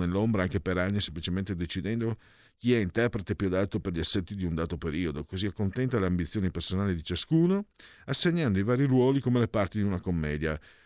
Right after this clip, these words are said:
perché una personalità si esplica pienamente in certi contesti piuttosto che in altri. Insomma, tendenzialmente gioco di squadre, specialmente in un sistema proporzionale. E poi io sti sistemi elettorali li costituzionalizzerei, onde evitare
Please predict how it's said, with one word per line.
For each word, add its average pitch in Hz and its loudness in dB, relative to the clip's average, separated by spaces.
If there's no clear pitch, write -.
perché 139 0
una 147 4
personalità 143 0
si 117 2
esplica 90 0
pienamente 123 0
in 113 2
certi 120 -2
contesti 110 0
piuttosto 95 -4
che 87 -4
in 82 2
altri. 71 -4
Insomma, 101 0
tendenzialmente 104 -2
gioco 92 -4
di 85 -4
squadre, 90 -2
specialmente 101 -4
in 104 -4
un 113 -4
sistema 92 -2
proporzionale. 85 -6
E 135 -2
poi 170 6
io 117 4
sti 110 -2
sistemi 117 -2
elettorali 92 0
li 90 -2
costituzionalizzerei, 107 -2
onde 139 2
evitare 90 0